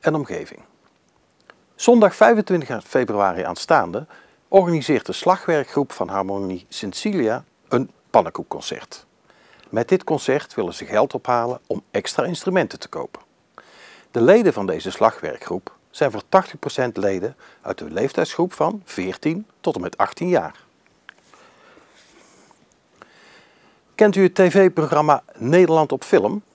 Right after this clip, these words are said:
met Wim Daniels? Daarin worden oude acht millimeter films en videobanden getoond die een beeld geven van het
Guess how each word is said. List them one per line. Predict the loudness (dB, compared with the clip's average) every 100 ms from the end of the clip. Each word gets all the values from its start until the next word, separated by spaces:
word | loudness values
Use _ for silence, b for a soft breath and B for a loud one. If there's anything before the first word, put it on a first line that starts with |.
| _
met | -6 0
Wim | 0
Daniels? | 4 2 2 -2 -6 -8 -16 -20 _ _ _ b b b b b
Daarin | 2 4 4 2
worden | 0 -2 2
oude | 6 8 6 4
acht | 0 -2
millimeter | -6 -4 -2 -4 -4
films | -6 -6 -8
en | -12
videobanden | -6 -4 -2 0 2 0 -2
getoond | -4 0 0 -2 -10 b b b
die | 0 0
een | 4
beeld | 4 4
geven | 2 2 2
van | -4 -6
het | -8